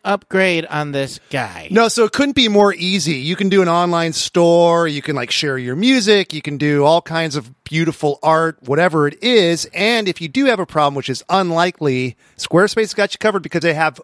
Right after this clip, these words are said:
Speaker 2: award-winning customer service twenty-four seven.
Speaker 1: That's all of the time.
Speaker 2: That's all of the time. That's all of the hours and all the days of the week.
Speaker 1: Yeah.
Speaker 2: And all the days of the year.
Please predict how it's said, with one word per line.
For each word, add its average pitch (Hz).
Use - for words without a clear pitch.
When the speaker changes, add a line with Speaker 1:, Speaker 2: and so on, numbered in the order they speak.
Speaker 2:
award-winning 160
customer 165
service 143
twenty-four 175
seven. 98
Speaker 1:
That's 208
all 190
of 175
the 160
time. 101
Speaker 2:
That's 233
all 269
of 240
the 233
time. 226
That's 185
all 226
of 247
the 220
hours 196
and 170
all 175
the 165
days 156
of 139
the 143
week. 180
Speaker 1:
Yeah. 220
Speaker 2:
And 117
all 147
the 143
days 147
of 123
the 123
year. 117